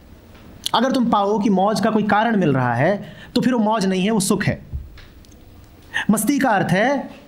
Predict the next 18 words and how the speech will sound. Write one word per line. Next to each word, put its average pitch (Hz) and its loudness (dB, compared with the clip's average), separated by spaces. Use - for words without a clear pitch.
समझना 220 0
ध्यान 143 2
से, 226 -2
मस्ती 196 0
का 214 2
अर्थ 175 0
है 226 0
निष्प्रयोजन 180 2
मुस्कान। 120 2
कोई 311 2
वजह 226 2
नहीं 233 0
है 180 0
तब 180 2
भी 160 4
मुस्कुरा 185 2
रहे 110 0
हैं। 101 -4